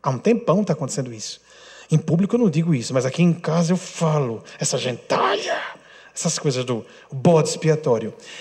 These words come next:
Então, a volta de Jesus é a volta coletiva. A volta no nosso coração.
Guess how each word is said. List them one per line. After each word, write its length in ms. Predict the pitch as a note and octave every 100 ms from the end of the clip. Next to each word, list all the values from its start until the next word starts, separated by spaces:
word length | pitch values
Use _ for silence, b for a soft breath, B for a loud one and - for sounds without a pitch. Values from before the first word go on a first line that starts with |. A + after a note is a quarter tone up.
| B
Então, 400 | F#3+ E3+ A3+ B3 - B -
a 80 | E3+
volta 440 | C#3 A3+ C4 G3+
de 80 | E3
Jesus 360 | C#3+ C3+ F#3
é 60 | F3+
a 40 |
volta 600 | D#3 A#2+ G#3+ A3+ - A2+ - b b b b -
coletiva. 880 | A3+ G3 F#3+ - G3 B2+ A#2+ - - _ _ _ _ _ _ _ _ _ _ -
A 80 | C#3
volta 500 | - F3+ G3 G3+ F#3
no 100 | C#3+
nosso 400 | B2 C#3+ F3 -
coração. 640 | - E3 D3 - C3+ A#2